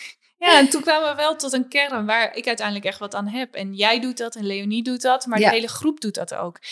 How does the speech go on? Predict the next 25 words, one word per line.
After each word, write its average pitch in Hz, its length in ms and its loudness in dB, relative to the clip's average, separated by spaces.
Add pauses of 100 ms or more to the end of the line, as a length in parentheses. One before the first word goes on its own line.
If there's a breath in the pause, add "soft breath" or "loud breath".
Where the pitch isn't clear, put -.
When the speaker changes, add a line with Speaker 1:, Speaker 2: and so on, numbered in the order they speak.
(220 loud breath)
Speaker 1:
En 233 100 2
Speaker 2:
Ja, 208 60 8
Speaker 1:
bij 226 100 10
Speaker 2:
de 233 60 0
Speaker 1:
wordt 262 140 6
dus 294 100 4
Speaker 2:
groep 381 160 8
gaat 269 260 0
dan 240 120 2
op 214 60 -4
een - 60 -10
gegeven 240 180 0
moment 233 120 -2
ook 254 60 -16
naar 262 80 2
je 247 100 0
kijken 247 280 -6
van, - 140 -6
eh, 180 120 0
eh, 151 280 -4
dit 285 100 2
Speaker 1:
Ja. 277 120 6
Speaker 2:
klopt 208 200 4
niet, 156 180 -2
hè? 165 160 0